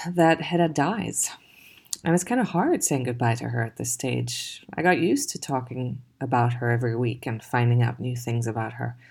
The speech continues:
And the fact is that I'm not done finding out stuff about my great-grandmother.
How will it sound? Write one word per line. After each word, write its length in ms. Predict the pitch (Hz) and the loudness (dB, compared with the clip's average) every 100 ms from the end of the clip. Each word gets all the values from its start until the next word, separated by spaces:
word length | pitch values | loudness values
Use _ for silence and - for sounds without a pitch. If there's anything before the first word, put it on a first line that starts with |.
| - - - - | -20 -20 -20 0
And 80 | 202 | 4
the 80 | |
fact 240 | 277 302 294 | 8 6 6
is 80 | 214 | 4
that 140 | 214 | 4
I'm 100 | 240 | 4
not 220 | 254 190 | 2 2
done 340 | 160 170 147 120 | 4 4 4 -2
finding 400 | - 135 127 123 | -4 -4 -2 -2
out 240 | 123 120 | -2 -4
stuff 400 | - 127 120 - | -2 -2 -2 -6
about 340 | 123 120 110 | 0 0 0
my 120 | 127 120 | -2 -2
great-grandmother. 880 | 120 120 - - 92 80 - - | 0 -2 -2 -12 -10 -10 -12 -16